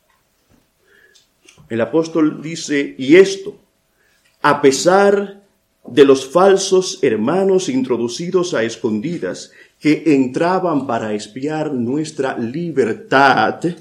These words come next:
que tenemos en Cristo Jesús,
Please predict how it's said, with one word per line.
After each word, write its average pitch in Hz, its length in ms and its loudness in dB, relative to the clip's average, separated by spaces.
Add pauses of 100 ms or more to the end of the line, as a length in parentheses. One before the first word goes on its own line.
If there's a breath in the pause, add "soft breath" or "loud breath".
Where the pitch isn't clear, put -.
(640 soft breath)
que 160 160 8
tenemos 180 1120 4
en 113 260 2
Cristo 190 460 0
Jesús, 107 640 -6